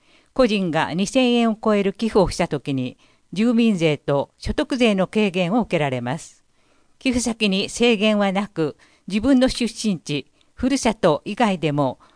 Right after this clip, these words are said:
お世話になった町や応援したい町など、自由に選ぶことができます。市民の皆さんが泉佐野市に寄付をすることもでき、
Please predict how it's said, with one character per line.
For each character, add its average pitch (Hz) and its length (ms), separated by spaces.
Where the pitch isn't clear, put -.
お 185 100
世 - 140
話 269 100
に 220 120
な 180 120
っ - 40
た 175 140
町 156 320
や 135 240
応 233 180
援 240 160
し - 80
た 226 140
い 220 60
町 175 260
な 147 120
ど、 135 240
自 180 160
由 277 160
に 233 260
選 202 140
ぶ 160 80
こ 160 120
と 156 100
が 208 100
で 175 100
き - 140
ま 127 160
す。 - 240
市 - 160
民 262 140
の 202 120
皆 180 200
さ 170 180
ん 147 100
が 147 260
泉 240 300
佐 240 160
野 226 80
市 180 160
に 156 100
寄 - 120
付 254 120
を 190 120
す 190 120
る 190 100
こ 185 140
と 185 80
も 143 120
で 156 140
き、 - 300